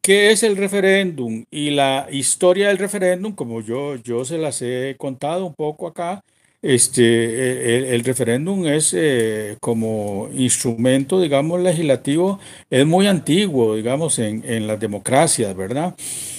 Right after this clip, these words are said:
Y se ha ejer-, se ejerce en casi que todos los, la mayoría, la mayor parte de los países del mundo, digamos, siempre tienen convocatoria a referéndum.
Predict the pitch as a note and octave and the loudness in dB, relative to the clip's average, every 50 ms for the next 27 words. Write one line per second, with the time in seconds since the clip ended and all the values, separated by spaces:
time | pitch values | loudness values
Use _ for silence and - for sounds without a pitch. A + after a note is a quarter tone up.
0 | - - - - C#3+ C#3+ C#3 C#3 C#3 C3 B2+ B2 A#2+ A#2 A#2 - C3+ C3 C#3 D#3 | -14 -16 -16 -10 0 4 6 6 6 6 6 4 4 2 2 2 4 4 4 4
1 | F3+ G3 F#3+ F#3+ E3+ C#3+ B2+ - D3+ C#3 A#2+ B2+ C#3+ F3 G3 F#3+ - B3+ A3+ G3+ | 4 4 4 2 2 0 0 0 0 0 0 2 2 2 2 2 0 0 0 0
2 | F3 D3+ C#3+ D3 D3 C#3+ C#3+ C#3 C3+ C3+ C3 - - C3+ C3 A#2+ - - E3+ F#3 | 0 -2 -4 -4 -4 -4 -4 -4 -6 -8 -10 -12 -14 -14 -14 -6 0 2 4 4
3 | F3+ - B3+ B3 A#3 F3+ B2+ - - - - C#3+ B2+ - - E3 F3+ G#3 A3+ A#3 | 4 2 2 0 -2 -2 -4 -8 -14 -8 -8 -8 -6 -2 2 2 4 6 4 4
4 | A3+ F#3+ D#3+ - - - - D#3+ C#3 C3 B2+ C3+ B2+ C3 C3+ C3+ C3+ B2 B2+ C3 | 4 2 2 0 -2 -4 -10 -12 -12 -10 -6 -4 -2 2 4 4 4 4 4 2
5 | C#3 F3 G#3+ B3+ A#3+ F#3 D#3 C3+ C3 C3 B2+ B2+ C#3 F3 F#3 F3+ - G3 G3+ A3 | 2 4 6 6 6 6 6 4 2 2 0 0 0 0 -2 0 0 0 2 2
6 | A3+ - A3+ G3+ F3+ D#3 - - C#3 B2+ C#3 D3+ D#3 G#3 G3 F3 D#3+ C#3+ C3+ D#3+ | 2 0 0 0 0 -2 -2 -2 -2 -2 -2 -2 -4 -4 -4 -2 -4 -4 -4 -6
7 | G3+ G#3+ G3 F#3 F#3+ F3+ - - - - - - - - - - G3+ C#3+ A#2+ B2 | -6 -6 -6 -6 -8 -10 -12 -16 -20 -20 -20 -20 -20 -18 -16 -14 -12 -6 -2 0
8 | B2 C3+ D3 E3 F3 D#3+ - - E3+ E3+ E3 F3 F3+ D#3+ - E3+ E3 E3+ F#3 F3+ | 2 2 2 2 0 0 2 2 2 2 0 -2 -6 -4 -2 0 0 0 0 -2
9 | F3+ - F3 D3 C#3 C3 - C3 A#2+ - - C#3+ D#3 D#3+ E3+ F3 F#3 - C3+ C3 | -2 -4 -2 -2 -2 0 0 -2 -2 0 2 2 2 2 2 0 -2 0 -2 -2
10 | A#2+ A#2 A#2 - - A2 G#2+ B2 C3+ B2+ A#2 G2 F#2+ | 0 0 -2 -2 -2 2 4 4 4 4 0 -2 -6